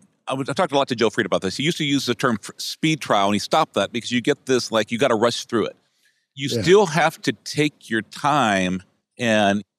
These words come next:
Speaker 1: give the information in, in small enough bites that the jury can get it, give
Speaker 2: Right.
Speaker 1: them time to absorb the material, to understand it. It's just you're not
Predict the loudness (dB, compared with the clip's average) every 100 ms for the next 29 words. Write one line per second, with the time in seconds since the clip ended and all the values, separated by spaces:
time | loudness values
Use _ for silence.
0 | -12 0 4 4 0 -4 -2 0 -2 -4
1 | 0 2 0 0 0 2 0 0 0 0
2 | -4 -14 -10 -2 2 2 0 0 0 0
3 | -2 -8 -6 -2 0 0 -4 -6 -2 0
4 | 0 0 0 2 2 0 0 0 2 0
5 | 2 0 0 0 2 0 -4 -2 2 2
6 | 2 0 -2 -2 -2 0 0 -2 _ _
7 | _ -4 -2 0 0 2 2 2 2